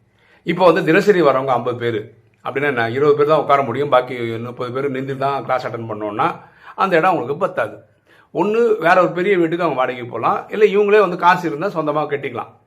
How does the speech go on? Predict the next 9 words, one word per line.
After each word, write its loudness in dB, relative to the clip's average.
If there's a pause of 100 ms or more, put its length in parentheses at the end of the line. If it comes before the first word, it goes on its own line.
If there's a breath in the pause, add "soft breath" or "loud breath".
(440 soft breath)
இதெல்லாம் 2
பிராக்டிக்கலா 2
சொல்றோம். -10 (1000 loud breath)
அவங்க 0
சென்டர் -2
கட்டுறாங்க -2
பக்கத்துக்கு, -4
அஹ், -4
செ-, -6